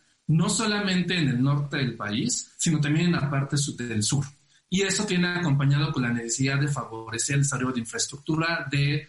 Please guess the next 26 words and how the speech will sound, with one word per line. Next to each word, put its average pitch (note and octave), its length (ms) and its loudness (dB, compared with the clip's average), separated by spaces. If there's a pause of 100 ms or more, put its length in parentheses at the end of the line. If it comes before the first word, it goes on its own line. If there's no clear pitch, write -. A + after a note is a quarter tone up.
(340)
de C3+ 180 0
transmisión, C#3 720 0
de, D#3 140 0
de, B2 140 -2
de, A#2+ 140 -4
de A#2 120 -6
transporte E3+ 640 -2
de C3+ 200 0
gas. C#3+ 460 -2 (240)
Y, F3 200 2
¿por E3+ 160 0
qué A#3 120 2
no?, B3+ 240 0
también D#3 300 2
discutir D#3+ 480 -2
la D#3+ 160 -2
posibilidad C#3 640 0
de C#3+ 160 0
que C#3 120 -4
Pemex, C#3+ 580 0
con A#2+ 260 -2
alguna E3+ 960 2
suerte C#3+ 380 0
de C#3 60 2
inversiones C#3 920 2
privadas, D3+ 840 -2